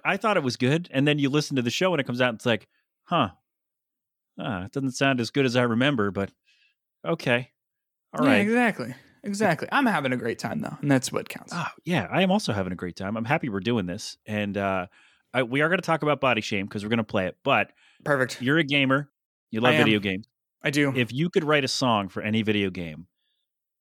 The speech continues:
Speaker 1: uh, even if it, like, let's say it exists, like, an existing
Speaker 2: Okay.
Speaker 1: game. If you could write a song for an existing game, which one would you pick?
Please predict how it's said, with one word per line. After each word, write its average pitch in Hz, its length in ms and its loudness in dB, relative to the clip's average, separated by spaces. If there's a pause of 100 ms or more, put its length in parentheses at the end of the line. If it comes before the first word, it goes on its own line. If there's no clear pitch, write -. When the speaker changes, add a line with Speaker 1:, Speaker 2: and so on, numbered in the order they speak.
(160)
Speaker 1:
uh, 110 280 2
even 202 240 2
if 190 120 0
it, 143 200 2
like, 151 220 0
let's 185 220 0
say 156 400 2 (200)
it 123 120 2
exists, 95 720 -8 (180)
like, 104 140 -2
an 113 80 2
existing 120 400 2
Speaker 2:
Okay. 113 120 2
Speaker 1:
game. 95 160 -2 (360)
If 104 120 -10
you 143 100 2
could 147 100 -2
write 147 160 2
a 123 40 -2
song 123 300 2
for 117 160 -2
an 107 80 0
existing 107 400 -2
game, 90 320 -2 (720)
which 113 320 0
one 107 140 4
would 95 120 2
you 85 60 -4
pick? - 220 -8